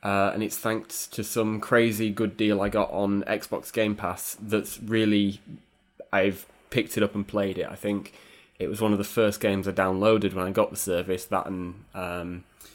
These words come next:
Forza Horizon four. Um, but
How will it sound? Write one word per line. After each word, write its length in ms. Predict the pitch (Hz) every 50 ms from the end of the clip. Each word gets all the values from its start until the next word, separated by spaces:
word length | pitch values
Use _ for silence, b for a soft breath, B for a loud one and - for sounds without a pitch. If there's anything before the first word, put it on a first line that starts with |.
| b b b b _
Forza 520 | - - - 110 104 101 - - - 101 98
Horizon 440 | 101 95 95 95 95 92 92 95
four. 580 | 90 - - - 120 104 95 85 90 98 101 - - - _ _ _ _ _ _ _ _ _ _ _ _ - - - - _ -
Um, 540 | 104 95 95 92 92 95 95 98 101 - - - _ _ _ -
but 460 | 131 107 - 123 117 113 - -